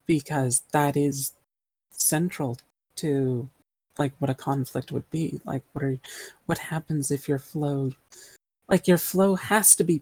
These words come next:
positive, not neutral. So neutral would be a state of you're not causing any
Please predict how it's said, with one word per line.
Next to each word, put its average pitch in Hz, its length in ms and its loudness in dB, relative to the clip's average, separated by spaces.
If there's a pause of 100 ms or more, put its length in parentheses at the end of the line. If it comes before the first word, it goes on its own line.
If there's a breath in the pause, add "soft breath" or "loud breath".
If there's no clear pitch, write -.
(160)
positive, 269 720 4
not 185 280 4
neutral. 214 560 0
So 160 360 2
neutral 170 460 0
would 147 160 -4
be 147 140 0
a 135 40 -2
state 143 360 -4
of 135 360 -2 (720 loud breath)
you're 170 160 4
not 160 240 0 (720)
causing 151 460 -4
any 135 220 -6